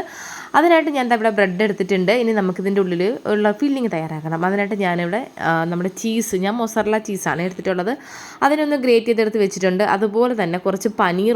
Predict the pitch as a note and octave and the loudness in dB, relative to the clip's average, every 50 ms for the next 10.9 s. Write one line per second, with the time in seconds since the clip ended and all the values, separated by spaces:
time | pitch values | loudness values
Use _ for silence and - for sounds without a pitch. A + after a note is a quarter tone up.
0 | G#3+ G3 G3 G3 F#3 F3+ E3+ E3 E3 - F#3 F3 E3+ E3+ E3+ - F#3 F3 E3+ E3+ | 2 0 0 -2 0 0 -2 -2 0 0 -2 0 0 -2 -4 -2 -2 -4 -4 -4
1 | E3+ F3 D#3+ D#3+ D#3 D#3 D3+ F3 B3 A#4+ - - - - - B3 A#3+ A3+ A3+ A3+ | -4 -4 -4 -2 -4 -4 -4 -4 -4 -6 -6 -12 -14 -10 -4 0 0 0 0 0
2 | A3+ G#3+ G#3+ G#3+ A3 A3 A3 D#4 D#4 - - - - - - - - C4+ C#4 C#4 | -2 -4 -2 -2 -2 -2 -2 -4 -4 -4 -10 -18 -18 -18 -10 -2 0 2 2 2
3 | - - C#4+ C4 C4 B3 A3+ A3 - E4+ G#4+ - - - F#3+ - G#3+ F#3+ F#3 F#3+ | 2 0 0 2 2 2 2 2 2 0 0 0 -4 -8 -2 0 2 2 2 2
4 | G3 G3+ G#3 G#3+ G#3+ A3 G3 F#3 F3+ F#3 F#3+ G3+ G3 - G#3+ G3 F3+ F3 - - | 2 2 2 0 0 -2 -2 0 0 0 0 0 -2 -4 -4 -4 -4 -4 -4 -4
5 | G3 - G3+ F3 E3+ E3+ F3 F3 F3+ G#3 B3 - - C4+ C#4 C#4 - C4+ C4 B3 | -4 0 2 2 2 2 2 0 0 0 -2 -4 -6 -8 -8 -6 -4 -6 -6 -6
6 | - - - - C#4+ - A#3 G3 F3 E3+ - - - - F#3+ F3+ - C4+ - - | -10 -10 -8 -8 -4 -2 0 0 0 0 -2 -4 -4 -4 -4 0 0 -2 -2 -2
7 | - - - - - - - - - C#4+ D4+ D#4 D4+ C#4+ C#4+ C4 C4 B3+ B3 B3 | -8 -18 -18 -18 -16 -16 -10 -2 0 2 4 4 2 2 -2 -2 -4 -2 0 2
8 | A#3+ A#3 A3+ A3+ A3+ A#3 G#3 G#3 G3+ - D#4+ F#4+ C#5 - - - F#3+ - G#3+ G#3+ | 2 2 0 0 0 0 0 0 0 2 2 2 2 0 -8 -10 -4 -4 -4 0
9 | - G#3+ G#3 G3+ G3 F#3+ F3+ E3+ E3 F#3 G#3 A#3+ A3+ G3 F3+ A3 A3 B3+ C4 B3 | 2 2 4 4 4 2 0 -2 -2 -2 0 2 2 2 2 0 0 0 0 0
10 | B3+ G#3 F3 D#3 E3+ - G#3 G#3+ - C#4 C#4+ C#4+ C4+ B3+ A#3 A3+ A3+ B3 | 0 -2 -2 -2 0 -2 -2 -2 -2 -4 -2 -2 -2 0 0 0 0 0